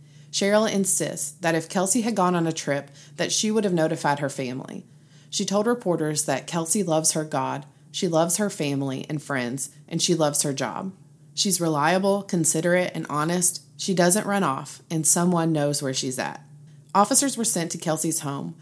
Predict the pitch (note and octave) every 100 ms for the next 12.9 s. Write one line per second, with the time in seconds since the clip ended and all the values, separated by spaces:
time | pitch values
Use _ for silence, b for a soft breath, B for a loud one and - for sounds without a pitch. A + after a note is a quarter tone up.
0 | B B B F3 E3+ D#3+ E3 F#3 A3+ A#3
1 | E3 D3+ D3+ D3+ - E3 D#3 D3+ D3+ -
2 | D#3 - D#3+ - C#3 - - - - F#3
3 | G3 A3+ A3 G3+ F#3+ F3 - D#3 D#3+ C#3+
4 | - - - B B B E3+ F3+ A3 A#3
5 | A3+ F#3+ F3 F3+ E3 D3+ D3+ D3+ D#3+ D3+
6 | D3+ C#3+ C#3+ D3+ B2 B2 C#3 - - -
7 | - - - - - - - - - -
8 | - B B - F#3 G#3 A#3 B3 A#3 G#3+
9 | F3 D#3 - F3+ E3+ F3+ F3+ E3 D#3 D3+
10 | F3+ F3+ G#3 - F#3 F3 E3 - - E3+
11 | E3+ F#3 D#3 D#3 F3 D3+ C#3+ C3+ D3 C3+
12 | C#3+ D3 D#3 E3+ C#3+ - - -